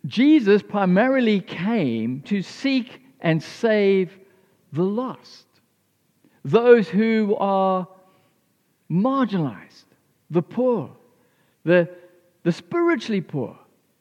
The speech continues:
those who know they need help. And this is all wonderfully depicted in this account where Jesus heals the blind guy Bartimaeus in,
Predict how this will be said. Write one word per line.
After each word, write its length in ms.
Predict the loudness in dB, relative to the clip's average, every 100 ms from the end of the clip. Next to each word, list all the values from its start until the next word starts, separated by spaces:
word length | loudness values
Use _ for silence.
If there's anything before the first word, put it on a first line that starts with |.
| _ _ -4
those 220 | 2 2
who 120 | 2
know 260 | 0 0 -2
they 220 | 0 0
need 240 | 0 -4 -6
help. 480 | -12 -14 -16 _ _ _ _ _ -18 -4
And 160 | 0 0
this 100 | 0
is 160 | 2
all 240 | 4 4 4
wonderfully 500 | 2 2 -2 -2 0
depicted 1000 | 0 -2 -2 -2 -2 0 6 6 4 -14 -20 -20 -20 _ -20 _ _ _ 4
in 220 | 4 4
this 260 | 0 0
account 480 | -2 -2 -4 0 2
where 180 | 4 4
Jesus 540 | 2 -4 -2 0 -2
heals 540 | -2 -6 -2 2 2 2
the 100 | -2
blind 480 | -2 -4 -2 -2 0
guy 260 | 0 0
Bartimaeus 840 | 0 0 0 2 2 4 4 4 2
in, 340 | 0 2 2